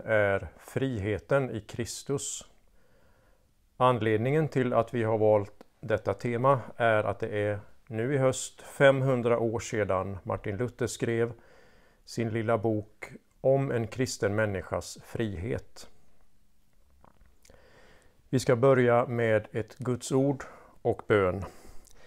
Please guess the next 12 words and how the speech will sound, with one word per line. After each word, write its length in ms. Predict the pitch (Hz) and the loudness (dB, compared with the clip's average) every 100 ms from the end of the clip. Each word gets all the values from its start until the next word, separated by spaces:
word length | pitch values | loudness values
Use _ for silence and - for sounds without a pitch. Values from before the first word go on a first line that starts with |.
| - - - - - - | -20 -20 -18 -18 -18 -14
Och 60 | 120 | -4
då 120 | 113 | 0
läser 380 | 107 110 - 113 | 6 6 6 6
jag 160 | 123 131 | 6 6
från 220 | 123 117 | -2 0
det 140 | 113 | 0
som 200 | 107 110 | 0 -2
är, 280 | 104 104 98 95 - - - _ _ - | 2 2 0 -6 -18 -20 -20 _ _ -6
ehm, 560 | 107 101 98 98 95 98 _ _ - | -4 -2 -4 -6 -10 -12 _ _ -12
ett 140 | 117 | -10
särskilt 640 | - 120 110 110 - - - | 0 0 2 -4 -8 -14 -20
frihetsbrev 1080 | - - 131 117 110 - 113 117 127 120 95 | -20 -6 -4 0 0 -2 0 2 4 2 0